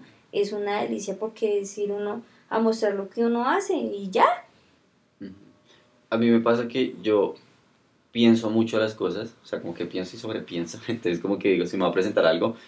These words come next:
Speaker 2: lo pienso y lo pienso y digo, ¿será que sí? ¿Será que no? ¿Será que... sí? Como que consejo, no sé, o me darías o también otras personas, porque sé que no soy el único que le pasará eso, da-, le darías a una persona eso, como para decir, bueno,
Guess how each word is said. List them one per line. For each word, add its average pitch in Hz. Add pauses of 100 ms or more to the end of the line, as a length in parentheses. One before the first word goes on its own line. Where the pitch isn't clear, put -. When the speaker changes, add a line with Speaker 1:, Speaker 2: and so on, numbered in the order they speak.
(140)
Speaker 2:
lo 92
pienso 92
y -
lo 90
pienso 90
y 90
digo, 85
¿será 82
que 82
sí? 90
¿Será 85
que -
no? 85
¿Será 87
que... 85 (400)
sí? - (220)
Como 113
que 113
consejo, 117
no 101
sé, 98
o 95
me 95
darías 92
o 95
también 90
otras 95
personas, 98
porque 90
sé 78
que 87
no 87
soy 87
el 90
único 85
que 78
le 78
pasará 78
eso, - (500)
da-, 95
le 95
darías 92
a 101
una 95
persona 98
eso, 85
como 82
para 87
decir, 85
bueno, 85